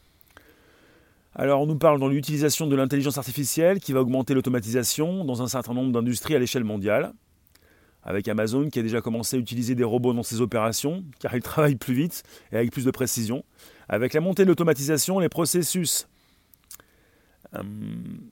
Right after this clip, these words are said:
n'impliqueront plus autant d'erreurs humaines et cela améliorera les services fournis par les entreprises. Les recherches menées par les humains sont toutefois encore nécessaires.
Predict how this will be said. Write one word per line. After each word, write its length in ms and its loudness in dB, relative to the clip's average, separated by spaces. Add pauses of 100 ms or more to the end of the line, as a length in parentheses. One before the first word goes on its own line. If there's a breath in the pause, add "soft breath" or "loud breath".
(1300)
n'impliqueront 580 0
plus 160 -2
autant 320 2
d'erreurs 320 4
humaines 520 0
et 100 -6
cela 300 0
améliorera 600 0
les 80 0
services 340 -2
fournis 220 -2
par 140 0
les 80 0
entreprises. 560 -2 (540 soft breath)
Les 100 -4
recherches 400 -2
menées 220 2
par 120 0
les 160 0
humains 220 -2
sont 120 -4
toutefois 380 -2
encore 160 -2
nécessaires. 560 -6